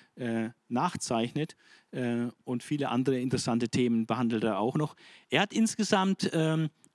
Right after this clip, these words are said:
manchmal etwas andere Zahlen, als man in anderen Büchern findet, äh, in der Regel etwas niedriger, aber hier siebzig nach Christus hat er mit sechs Millionen taxiert, andere sprechen von vier Komma fünf Millionen. Aber,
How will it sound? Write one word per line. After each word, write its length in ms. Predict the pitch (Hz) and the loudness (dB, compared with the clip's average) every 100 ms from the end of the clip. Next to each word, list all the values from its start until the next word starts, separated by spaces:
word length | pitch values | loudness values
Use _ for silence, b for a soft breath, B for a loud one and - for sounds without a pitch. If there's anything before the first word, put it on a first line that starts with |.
| - | -14
manchmal 400 | - 160 165 165 | -4 -2 0 0
etwas 220 | 165 147 | 0 -2
andere 340 | - 160 202 190 | 0 0 0 -2
Zahlen, 360 | - 165 165 | 0 0 0
als 200 | 165 160 | -2 -4
man 160 | 151 139 | -2 -2
in 60 | 143 | 0
anderen 320 | 165 196 190 | 0 2 2
Büchern 420 | 202 190 185 170 | 2 2 2 0
findet, 560 | - 190 190 226 233 B B B - | 0 2 4 2 -2 B B B -4
äh, 240 | 160 160 - | -2 -2 -2
in 100 | 147 | 0
der 120 | 151 | 0
Regel 320 | 156 180 185 | 0 0 -2
etwas 440 | 160 156 156 - 135 | -4 -4 -4 -4 -4
niedriger, 640 | 147 196 202 196 202 208 B B B | -2 0 0 2 0 -2 B B B
aber 180 | - 151 | -6 -2
hier 160 | 151 160 | 0 -2
siebzig 320 | 175 - 165 | -2 -6 -4
nach 200 | 156 - | -4 -4
Christus 380 | 151 - 147 143 | -8 -6 -6 -6
hat 120 | 139 | -6
er 220 | 131 131 b b - | -6 -6 b b -8
mit 160 | 127 | -8
sechs 260 | - 151 - | -4 -6 -4
Millionen 300 | 147 143 143 | -2 -2 -2
taxiert, 580 | 139 123 - 131 127 - | -4 -8 -6 -4 -4 -4
andere 440 | 127 127 120 117 b b | -4 0 0 0 b b
sprechen 320 | - - 120 117 | -14 -10 -6 -6
von 80 | |
vier 200 | - 123 | -6 -6
Komma 160 | - 110 | -4 -4
fünf 300 | - 139 - | -4 -8 -4
Millionen. 340 | 123 110 101 - b b b b b b - | -4 -4 -6 -16 b b b b b b -4
Aber, 360 | 156 185 190 | 2 2 0